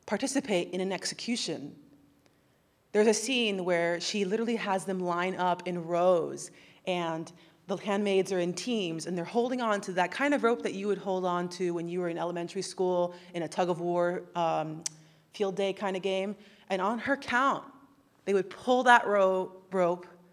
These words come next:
and remove the floorboards so the people hanging could fall. And they had to see it 'cause it was her way of training them and her way of teaching them. And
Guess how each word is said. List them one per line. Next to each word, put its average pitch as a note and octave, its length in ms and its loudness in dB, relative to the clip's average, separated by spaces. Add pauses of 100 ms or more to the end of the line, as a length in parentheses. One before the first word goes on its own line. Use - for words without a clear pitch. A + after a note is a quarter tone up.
(240)
and F#3+ 320 -4 (120)
remove G3+ 520 0
the A#3+ 60 -4
floorboards F#3 800 0
so D#3+ 80 -14
the D3+ 60 -10
people A3 220 -8
hanging F3+ 380 -6
could E3 140 -14
fall. - 440 -12 (1000)
And F#3+ 180 -2
they G#3 120 2
had A#3 300 2
to - 40 -10
see C#4 320 -2
it - 400 -4
'cause G3 140 -8
it - 40 -4
was F3+ 200 -6
her G#3+ 200 -2
way G#3+ 300 0
of E3+ 100 -4
training G3 440 -4
them B2+ 240 -10 (240)
and F3 100 -10
her G3+ 140 -4
way F#3+ 160 0
of E3+ 80 -6
teaching E3+ 360 -6
them. - 220 -14 (2000)
And F3+ 540 -4